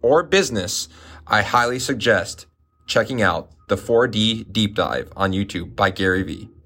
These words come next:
Thanks, Gary, for all you do and continue to do. A world-class business leader and entrepreneur,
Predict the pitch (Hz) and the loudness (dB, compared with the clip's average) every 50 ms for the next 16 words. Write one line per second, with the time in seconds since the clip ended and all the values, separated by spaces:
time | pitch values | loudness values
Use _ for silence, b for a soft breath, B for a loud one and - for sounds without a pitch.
0 | _ _ _ _ _ _ _ _ - - 170 165 151 - - - 110 101 101 101 | _ _ _ _ _ _ _ _ -2 0 2 2 0 -2 -4 0 2 2 2 2
1 | 98 98 - - - 117 123 127 131 131 104 113 127 135 151 165 - - 123 113 | 0 -2 0 2 4 4 4 2 0 -2 0 0 2 2 2 2 0 -2 -6 -4
2 | - 120 110 104 - - 135 127 113 98 87 - - - 85 87 69 71 73 - | -2 -4 -4 -4 -4 -2 -2 -2 -2 -2 -4 -6 -6 -8 -6 -6 -6 -8 -8 -12
3 | B B B B B B B 117 113 104 113 123 135 143 143 143 - - 147 156 | B B B B B B B 2 2 4 4 4 4 4 2 0 0 2 4 4
4 | 156 120 110 104 104 101 120 127 135 135 139 113 101 - - 98 92 90 92 95 | 4 2 -2 -4 -4 0 2 2 2 2 0 -2 -2 -2 -2 -4 -2 0 0 0
5 | 92 - - 101 101 - 107 110 110 104 - - - 113 127 131 113 98 87 - | 0 0 0 -4 -2 0 2 2 2 2 -2 -6 -4 -2 2 2 2 2 0 -2